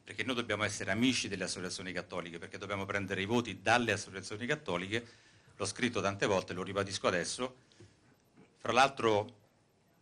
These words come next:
accenno anche che nella mia pagina Facebook, perché alla fine è, è, diventa uno strumento di comunicazione, Giovanni Fiori,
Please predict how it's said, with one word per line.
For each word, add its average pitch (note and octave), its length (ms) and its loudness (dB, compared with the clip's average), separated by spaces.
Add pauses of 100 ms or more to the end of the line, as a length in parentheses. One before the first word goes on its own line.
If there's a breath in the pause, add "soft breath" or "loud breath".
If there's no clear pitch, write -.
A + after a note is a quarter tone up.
(140)
accenno B2+ 480 4
anche G2 420 6
che G2 320 0
nella B2 280 2
mia B2 140 6
pagina G#2 380 2
Facebook, F2+ 580 -6
perché E2+ 200 -10
alla F#2 100 -4
fine F#2 260 -6
è, F2+ 120 -10
è, F#2 240 -12
diventa G2 320 -4
uno F2+ 120 -8
strumento G#2 420 -8
di F2+ 120 -12
comunicazione, F#2+ 840 -6
Giovanni A2 560 4
Fiori, G#2+ 520 0